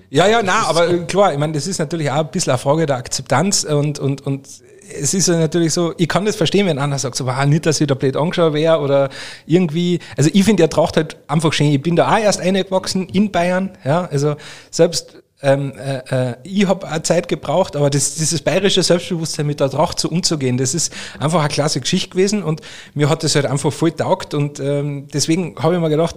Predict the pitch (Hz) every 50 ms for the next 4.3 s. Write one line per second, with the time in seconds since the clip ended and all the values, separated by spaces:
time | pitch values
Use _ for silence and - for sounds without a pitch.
0 | - - 143 139 190 214 226 190 - - - 247 240 - 214 - - 190 180 156
1 | 156 185 214 - - - 185 185 - 190 180 - - - - - - _ _ _
2 | _ _ _ _ - 156 156 147 - 151 151 139 - - 170 160 196 208 170 160
3 | 165 214 - - 214 - - - - 147 147 143 170 208 220 202 - 165 165 -
4 | - 160 - - - -